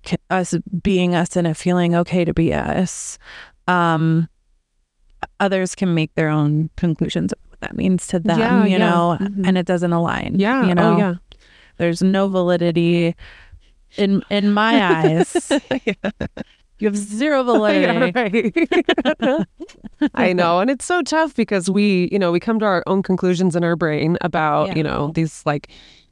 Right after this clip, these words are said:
Speaker 2: interactions, conflict, whatever that might happen with other people where they're gonna be wrong about us because they're allowed to form their own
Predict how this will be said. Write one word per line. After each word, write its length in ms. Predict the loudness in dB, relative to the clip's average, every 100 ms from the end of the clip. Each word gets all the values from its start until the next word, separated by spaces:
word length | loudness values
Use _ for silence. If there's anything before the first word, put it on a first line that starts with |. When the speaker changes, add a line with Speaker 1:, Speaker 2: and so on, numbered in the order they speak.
| _ _
Speaker 2:
interactions, 800 | -2 -2 0 -2 -4 -4 -2 -2
conflict, 580 | -2 -2 -2 -2 -4 -2
whatever 300 | -2 0 0
that 100 | 0
might 140 | -2
happen 340 | -2 -4 -2 -2
with 160 | -2
other 180 | -2 -2
people 360 | 0 0 0 0
where 120 | 0
they're 140 | 0
gonna 180 | 0 0
be 140 | 0 -2
wrong 280 | 0 0
about 200 | 0 0
us 140 | 0 -2
because 320 | -8 -4 -4
they're 260 | -2 0 0
allowed 320 | 0 0 -2
to 60 |
form 240 | -2 -2 0
their 180 | 0 2
own 320 | 2 0